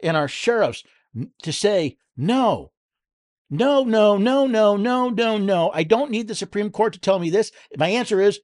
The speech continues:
no. And simply refuse to comply. But you see, we won't do that because the vast majority of Americans are more interested in the donkeys and the elephants ver-,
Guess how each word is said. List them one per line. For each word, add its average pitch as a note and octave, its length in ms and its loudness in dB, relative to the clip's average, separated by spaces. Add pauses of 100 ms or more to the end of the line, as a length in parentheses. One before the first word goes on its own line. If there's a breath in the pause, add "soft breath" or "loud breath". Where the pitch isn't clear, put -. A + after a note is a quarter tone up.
(100)
no. C4+ 480 2 (880)
And B3 160 -2
simply D4 340 0
refuse A#3+ 540 0
to A3+ 100 -8
comply. A3+ 680 -4 (1040)
But B3+ 80 -2
you B3 60 -2
see, - 120 -2
we B3+ 120 2
won't A3+ 320 0
do D4 200 4
that F#3+ 260 4
because F#3+ 320 -2 (180 loud breath)
the F3 80 -4
vast A3+ 280 0
majority G#3 300 2
of F#3+ 60 -4
Americans A#3 380 -4 (180 loud breath)
are - 60 0
more A#3 200 4
interested C4 480 0
in G#3+ 100 -2
the G#3+ 60 0
donkeys G#3 500 0
and G#3 80 0
the G#3 80 0
elephants G#3+ 500 0 (220 soft breath)
ver-, A#3 160 -2